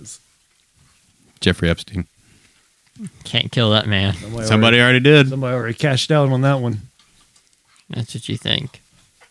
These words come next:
Speaker 1: Bye-bye, everybody. Thanks for listening. Don't forget to, uh, rate and review on Apple Podcasts. That'd be really cool if you did that.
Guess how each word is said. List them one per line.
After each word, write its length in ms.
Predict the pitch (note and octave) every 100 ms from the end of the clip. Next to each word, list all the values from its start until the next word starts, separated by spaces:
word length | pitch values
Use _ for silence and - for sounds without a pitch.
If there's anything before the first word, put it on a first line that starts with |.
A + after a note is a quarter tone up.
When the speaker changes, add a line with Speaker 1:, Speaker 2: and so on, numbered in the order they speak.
| _ _ _ _ - -
Speaker 1:
Bye-bye, 360 | B2+ E3 E3+ C#3
everybody. 380 | B2+ A#2+ B2 A#2+
Thanks 200 | D3+ C#3+
for 100 | D3
listening. 300 | D3+ D3 D3
Don't 160 | F3+
forget 240 | F#3 A3+ A#3+
to, 240 | C4 A#3
uh, 120 | A3
rate 260 | G3+ G#3 A#3
and 100 | G3+
review 400 | G3+ F3 A3 A3+
on 340 | F#3+ F#3 F3+
Apple 240 | F3 F#3 F#3
Podcasts. 500 | E3 D#3+ - D#3 D#3
That'd 160 | D3 D#3
be 120 | D#3+
really 280 | C#3+ C#3+ C3+
cool 240 | C#3 C#3
if 100 | C3+
you 80 | C3+
did 200 | C3 A2+
that. 280 | D3 D3+